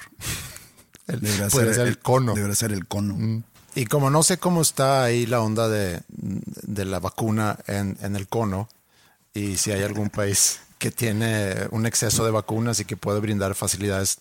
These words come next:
Speaker 1: por ejemplo, para la gente que vive en Colombia y que puedan cruzar la frontera. Y, y en Estados Unidos sí lo entiendo, y si es así, pues está bien. Lo que sí está mal, ¿qué pasa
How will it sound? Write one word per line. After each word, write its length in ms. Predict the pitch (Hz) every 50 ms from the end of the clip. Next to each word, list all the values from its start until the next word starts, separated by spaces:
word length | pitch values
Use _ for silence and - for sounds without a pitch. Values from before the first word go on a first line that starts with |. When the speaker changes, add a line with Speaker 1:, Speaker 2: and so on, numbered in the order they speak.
| _ _
Speaker 1:
por 140 | - 147 135
ejemplo, 260 | 107 107 104 104 101
para 140 | 107 104 95
la 60 | 87
gente 220 | 95 92 85 104
que 120 | - - 92
vive 100 | 90 87
en 80 | 90
Colombia 460 | - 95 92 92 90 90 92 95 95 -
y 60 | -
que 120 | - 107
puedan 220 | - - 104 101 101
cruzar 380 | 85 101 95 - - 90 87
la 80 | 92 92
frontera. 480 | - 104 98 85 - 95 90 87 87 - - - - - - - - - - - - - _ _ _ _
Y, 460 | - 196 - 165 170 - _ - 180
y 60 | 180 165
en 180 | 180 151 143
Estados 240 | 139 127 - 143 143
Unidos 160 | 131 151 143
sí 80 | - 135
lo 140 | 135 139 143
entiendo, 640 | 135 123 - 143 135 143 143 131 131 139 143 151 - _
y 380 | - 127 120 117 113 113 107 107
si 100 | - -
es 160 | 120 113 -
así, 240 | 127 117 - 120 117
pues 220 | 113 - 110 98 101
está 200 | 98 - - 107
bien. 280 | 110 113 110 101 92 -
Lo 140 | 104 104
que 120 | - - 101
sí 200 | - - 117 113
está 260 | 123 120 - - 127
mal, 420 | 123 123 107 98 95 98 110 123 - _ _ _ _ _ _ _ - _
¿qué 140 | - 135
pasa 580 | - _ 123 98 85 - - 92 87 92 95